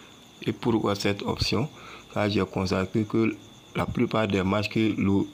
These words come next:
Zizek joue à domicile face au N K Istra dix-neuf soixante et un, il y a dans cent pour cent dans ces rencontres plus de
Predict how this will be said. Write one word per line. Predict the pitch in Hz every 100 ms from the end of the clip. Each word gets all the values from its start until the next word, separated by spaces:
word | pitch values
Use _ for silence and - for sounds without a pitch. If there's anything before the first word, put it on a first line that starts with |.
| -
Zizek | 90 98 95 - 107 - - -
joue | 95 120
à | 95
domicile | 90 92 92 - 107 104
face | 104 104 - -
au | - -
N | 107 107
K | 98 104 -
Istra | - - 101 98
dix-neuf | 90 98 95 98
soixante | 92 90 87 87
et | 85
un, | - 98 104 - - - -
il |
y | 87
a | 101 - - - - - - - - - - - - - - - -
dans | - 85
cent | - 110 113
pour | 104 92
cent | 104 101
dans | 95 87
ces | 95
rencontres | 90 90 92 104 104 110 110 - - - - - -
plus | 113
de | 104 101